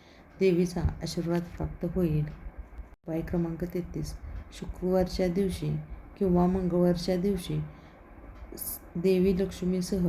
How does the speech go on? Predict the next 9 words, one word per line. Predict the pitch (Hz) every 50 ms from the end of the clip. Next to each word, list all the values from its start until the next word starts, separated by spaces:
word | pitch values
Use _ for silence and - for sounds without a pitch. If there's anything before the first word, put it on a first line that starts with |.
| 165 170
शुक्र | - - 180 180 - 185 190
ग्रहाच्या | 190 180 185 190 185 180 175 175 180 175
समर्पित | 170 - 185 175 170 170 165 156 - - 180 -
आहे, | 190 180 151 156 156 156
म्हणून | 165 170 175 185 185
शुक्रवारच्या | 180 - 175 - 170 175 170 175 175 - - 175 160
अभावी | 160 151 170 165 170 180 170
पांढऱ्या | 170 - 170 170 170 156 156 175 175
खाद्यपदार्थाला | - 175 170 156 - 175 170 180 165 170 170 170 - - 180 180 190